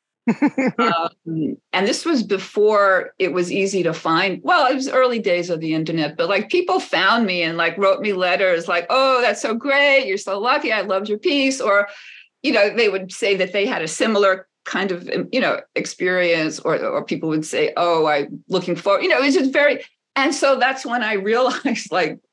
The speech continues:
Speaker 2: like, you're not the only person who still <laughs> likes the Beatles, you know? So, um,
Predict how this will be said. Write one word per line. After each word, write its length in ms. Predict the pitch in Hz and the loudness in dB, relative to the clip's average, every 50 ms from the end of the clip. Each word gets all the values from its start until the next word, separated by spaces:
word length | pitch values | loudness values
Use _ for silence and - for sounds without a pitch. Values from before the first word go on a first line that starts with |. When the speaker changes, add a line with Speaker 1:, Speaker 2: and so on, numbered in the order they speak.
| - 180 - - - | -12 -6 -4 -2 -2
Speaker 2:
like, 220 | 220 - 214 - 220 | -2 -2 -2 -2 -2
you're 140 | 240 294 | 0 0
not 240 | 359 403 415 415 403 | 0 0 0 0 0
the 140 | - 349 339 | 0 2 2
only 300 | 330 330 320 311 311 262 | 2 2 2 0 0 -2
person 420 | - 220 269 330 - - 196 202 | -2 -2 -2 -2 -4 -4 -2 -2
who 140 | 233 214 208 | 0 0 -2
still 340 | 208 - - - - - 262 | -2 -4 -4 -2 -2 -2 0
<laughs> 60 | - | 0
likes 300 | - - - - - - - - | -2 -2 -2 -2 -4 -6 -10 -12
the 120 | - - | -14 -14
Beatles, 640 | - - - - 415 - - - - - 370 - - _ - - 605 605 571 571 554 | -12 -10 -6 -6 -6 -4 -4 -6 -8 -6 -8 -8 -8 _ -10 -6 -4 -4 -4 -4 -4
you 220 | 392 - - 440 - | -4 0 2 2 4
know? 260 | 240 - - 320 302 | 4 2 2 0 0
So, 540 | - - - - 311 285 - 269 262 269 - | 0 -2 -4 -2 0 2 2 4 4 4 4
um, 560 | 254 220 233 233 240 254 233 226 220 240 - | 4 4 4 4 4 4 2 0 -2 -4 -6